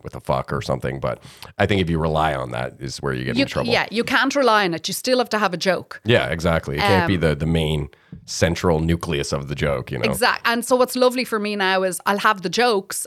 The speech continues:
Speaker 2: and if I need to pop in, if I'm doing, like, the late shows in comedy clubs, I'll pepper it in there.
Speaker 1: Yeah, if it's the ac-, after dark
Speaker 2: Yes.
Speaker 1: type of vibe. Yeah, okay. Um, well, I've got, uh, a couple more things I wanna ask you about.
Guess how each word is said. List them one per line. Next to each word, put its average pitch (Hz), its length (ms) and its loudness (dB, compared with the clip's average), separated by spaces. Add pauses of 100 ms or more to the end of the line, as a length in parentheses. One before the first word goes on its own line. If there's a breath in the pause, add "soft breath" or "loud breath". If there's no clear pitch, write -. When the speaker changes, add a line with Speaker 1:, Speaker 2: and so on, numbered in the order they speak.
Speaker 2:
and 196 140 2
if 190 100 -2
I 202 60 2
need 214 220 -2
to 208 60 -4
pop 185 300 -2
in, 185 200 0
if 180 140 -2
I'm 220 160 2
doing, 175 320 0 (340 soft breath)
like, 208 220 2
the 202 80 6
late 180 280 2
shows 170 460 0
in 175 140 -6
comedy 170 380 0
clubs, - 440 -6
I'll 392 260 4 (120)
pepper 180 380 -2
it 165 80 -2
in 170 180 0
there. 180 280 2
Speaker 1:
Yeah, 127 260 4
if 78 60 -2
it's - 120 -6
the 92 100 2
ac-, 80 300 2
after 98 280 0
dark 80 240 4
Speaker 2:
Yes. - 340 -6
Speaker 1:
type 78 200 0
of 71 100 -4
vibe. 76 300 2
Yeah, 80 220 4
okay. 78 300 2 (760 loud breath)
Um, 107 540 4
well, 113 640 6 (200)
I've 95 160 4
got, 123 340 4
uh, 113 380 8
a - 60 -2
couple 143 260 0
more 113 200 6
things 113 280 4
I 104 40 6
wanna 98 180 6
ask 98 300 2
you 104 140 4
about. 90 320 4